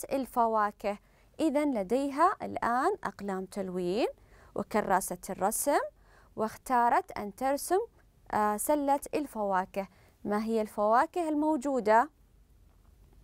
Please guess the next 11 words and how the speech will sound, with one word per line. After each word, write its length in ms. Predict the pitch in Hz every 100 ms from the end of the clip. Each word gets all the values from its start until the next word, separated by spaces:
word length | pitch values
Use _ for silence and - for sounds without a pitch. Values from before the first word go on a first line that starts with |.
| - - - - - 196
ممتاز، 600 | 196 185 233 254 233 190
يوجد 400 | 226 226 226 180
لدينا 380 | 165 190 214
تفاح. 800 | 247 302 - - 370 349 330 - _ _ _ _ _ - - - - - - -
تفاح 680 | - - - 262 269 254 - _ _ _ _ -
يشبه 420 | 214 - 247 294 -
الحرف 540 | 196 196 226 311 -
الذي 300 | - 202 202
تعرفنا 480 | 240 208 190 202 214
عليه 340 | 196 208 269 302
اليوم، 340 | 339 370